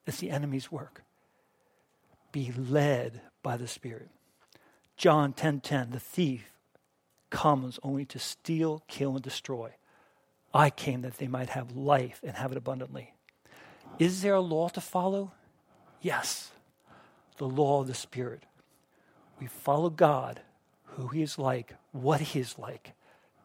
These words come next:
Jesus summarized it this way. Love your neighbor as yourself. Fruit of the Spirit, Galatians five twenty-two. And here's beautiful.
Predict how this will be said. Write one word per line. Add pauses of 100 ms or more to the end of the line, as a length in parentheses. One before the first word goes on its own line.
(100)
Jesus
summarized
it
this
way. (800)
Love
your
neighbor (640)
as
yourself. (1200)
Fruit
of
the
Spirit, (520)
Galatians
five
twenty-two. (1200)
And
here's
beautiful.